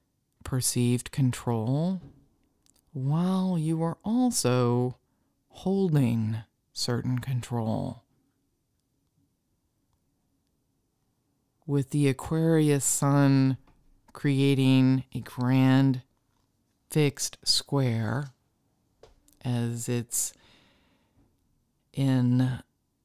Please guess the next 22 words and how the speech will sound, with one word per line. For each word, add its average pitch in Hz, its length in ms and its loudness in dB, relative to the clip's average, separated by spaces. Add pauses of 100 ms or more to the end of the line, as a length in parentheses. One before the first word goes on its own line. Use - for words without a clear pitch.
(120)
alignment 127 800 0
with 135 200 -4
the 139 120 -4
Taurus 131 800 0
and 127 240 -2
Scorpio 127 1040 -2
lunar 131 320 2
nodes 131 800 0 (180)
with 127 140 -8
this 120 220 -4
full 123 260 -2
moon. 120 580 -2 (1600)
Part 220 260 -2
of 226 160 -2
being 208 340 6
in 131 200 2
charge 143 840 0
is 131 640 0 (640)
in 202 400 2
the 123 160 -4
cold, 147 680 -4 (180)
hard 131 560 -4